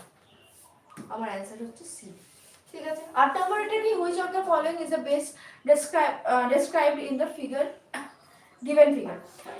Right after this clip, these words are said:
এখানে অ্যাকিউট অ্যাঙ্গেল বলেছে, অ্যাকিউট অ্যাঙ্গেল মানে যারা বাংলাতে জানো সেটা হচ্ছে সূক্ষ্মকোণী, আ, সূক্ষ্মকোণ। সূক্ষ্মকোণ তো obviously এটা দেখে বলে, বোঝা যাচ্ছে এটা সূক্ষ্মকোণ হবে না।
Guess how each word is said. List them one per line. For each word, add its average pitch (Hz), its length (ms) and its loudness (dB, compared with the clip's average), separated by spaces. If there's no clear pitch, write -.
এখানে 381 380 4
অ্যাকিউট 294 460 4
অ্যাঙ্গেল 370 440 2
বলেছে, 392 220 2
অ্যাকিউট 381 380 2
অ্যাঙ্গেল 370 300 0
মানে 403 220 -2
যারা 339 220 2
বাংলাতে 285 460 0
জানো 240 420 -4
সেটা 247 220 -6
হচ্ছে 269 280 -8
সূক্ষ্মকোণী, 370 640 2
আ, 226 160 0
সূক্ষ্মকোণ। 247 540 -8
সূক্ষ্মকোণ 427 480 2
তো 480 60 4
obviously 349 460 6
এটা 359 120 -2
দেখে 302 240 0
বলে, 254 260 0
বোঝা 240 260 -2
যাচ্ছে 294 200 4
এটা 302 120 -8
সূক্ষ্মকোণ 262 400 -10
হবে 220 240 -6
না। 254 80 -10